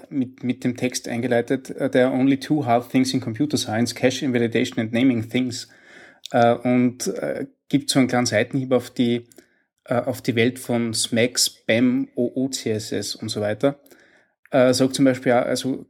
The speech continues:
ich glaube, im Code aufbauend auf diesen einen Smashing Magazine Artikel for Challenging Best Practices in C S S, wo, äh, der Thierry Koblenz nach einiger, ähm, auf-,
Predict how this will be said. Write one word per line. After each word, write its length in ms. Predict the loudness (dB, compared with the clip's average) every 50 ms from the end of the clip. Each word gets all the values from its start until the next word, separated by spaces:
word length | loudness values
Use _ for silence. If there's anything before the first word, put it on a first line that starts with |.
| _ -16
ich 120 | -14 -4
glaube, 220 | 0 2 2 4
im 80 | 4 2
Code 260 | 2 2 0 2 2
aufbauend 360 | 0 0 0 0 0 0 2
auf 100 | 0 0
diesen 240 | 0 -2 -2 0 -2
einen 160 | -2 0 0
Smashing 420 | 0 0 0 -2 -2 0 0 2 2
Magazine 560 | 2 2 2 0 -2 -2 -2 -4 -4 -6 -6
Artikel 540 | -4 -6 -6 -6 -6 -4 -4 -2 0 -2 -2
for 260 | -2 -2 0 0 0
Challenging 680 | 2 2 2 4 4 2 2 2 0 0 0 0 0 0
Best 320 | 0 0 0 -2 -4 -2
Practices 540 | -2 0 0 0 -2 -4 -2 0 0 0 -2
in 80 | -4 -4
C 180 | -2 -2 -2
S 140 | -2 0 0
S, 320 | 0 0 0 0 -4 -4 -4
wo, 220 | -4 -2 -4 -6 -10 _ _ _ _ _ _ _ _ _ _ _
äh, 180 | 2 2 2 4
der 240 | 2 0 -2 -2
Thierry 400 | 0 2 2 4 4 4 2 0
Koblenz 920 | -4 -2 0 0 0 2 0 -2 0 0 0 -2 -2 -2 -2 -4 -4 -8 -10 -6
nach 300 | 0 2 2 2 2 0
einiger, 640 | -2 0 0 2 4 4 4 6 4 2 0 -4 -12 -20 -20 _ _ _ _ _ _ _ _ _ _ -2
ähm, 460 | 0 2 4 4 2 0 -2 -4 -8 -12 _ _ _ _ _ _ _ _ -20 -20 -20 _ _ _ _ _ _ _ _
auf-, 600 | 0 2 2 2 2 0 -8 -12 -14 -16 -16 -18